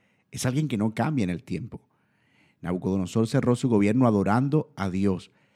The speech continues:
pero ahora este nuevo rey se burla de él y pisotea su honra. ¿Te suena familiar? En nuestros tiempos, decir que crees en Dios es casi objeto de burla.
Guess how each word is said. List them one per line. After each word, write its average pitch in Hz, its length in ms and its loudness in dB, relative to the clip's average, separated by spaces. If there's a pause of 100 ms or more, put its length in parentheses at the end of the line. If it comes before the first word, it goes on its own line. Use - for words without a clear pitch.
(260)
pero 113 160 4
ahora 170 200 6
este 170 180 -2
nuevo 151 220 2
rey 127 220 2
se 113 160 -4
burla 123 380 2
de 92 240 0
él 101 140 -4
y 101 120 -4
pisotea 104 680 -4
su - 300 -18
honra. 107 580 0 (680)
¿Te 92 120 -8
suena 113 240 -2
familiar? 95 540 -6 (1080)
En 92 120 -8
nuestros 104 320 0
tiempos, 135 440 0
decir 120 280 -2
que 117 140 -2
crees 117 260 -2
en 101 120 -2
Dios 113 260 -2
es 101 100 -6
casi 123 480 -4 (100)
objeto 107 400 -2
de 98 60 0
burla. 92 420 -6